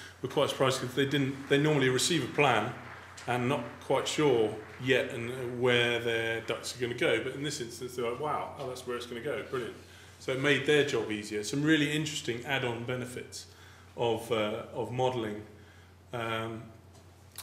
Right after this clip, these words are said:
also, obviously, from an air tightness perspective, we pre-built the holes for the in and out of the ventilation system there.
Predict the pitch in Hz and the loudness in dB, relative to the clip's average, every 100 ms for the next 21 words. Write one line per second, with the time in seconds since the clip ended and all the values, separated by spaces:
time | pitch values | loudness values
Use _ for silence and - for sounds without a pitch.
0 | - 143 131 135 120 117 135 110 123 120 | -4 -2 2 2 0 0 -2 -2 -2 0
1 | 139 127 127 120 120 - - 123 120 120 | 0 0 -2 -4 -6 -10 -8 -6 -6 -6
2 | 110 120 120 135 123 123 113 - 101 131 | -6 -8 -6 -4 -2 0 -2 -2 -6 -2
3 | 123 113 - - 113 110 110 - - - | -2 -2 -6 -8 -6 -6 -6 -16 -20 -20
4 | - - 123 117 117 117 120 110 110 110 | -12 -4 -2 0 0 -2 -4 -6 -6 -4
5 | 113 110 110 - 120 - 107 110 113 | -4 -6 -8 -10 -10 -8 -6 -2 -2